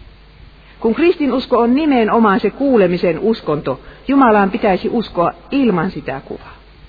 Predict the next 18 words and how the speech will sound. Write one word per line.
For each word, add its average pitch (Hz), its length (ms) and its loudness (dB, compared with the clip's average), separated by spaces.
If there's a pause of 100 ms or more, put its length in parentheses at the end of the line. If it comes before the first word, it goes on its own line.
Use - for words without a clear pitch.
(180)
sen 220 140 0
sanan 220 420 -2
perusteella. - 540 -8 (1700)
Ja 226 60 -4
sitten 269 240 0
tästä 285 300 0
seuraa, 254 380 0
kun 220 160 -4
on 226 100 0
se 233 100 -2
kuva, 240 360 0
että - 160 -2
yhtäkkiä 226 580 -2
onkin 220 380 0 (340)
kolmiyhteisen 214 760 0
Jumalan 196 380 0
lisäksi 180 400 -4
Maria 220 500 0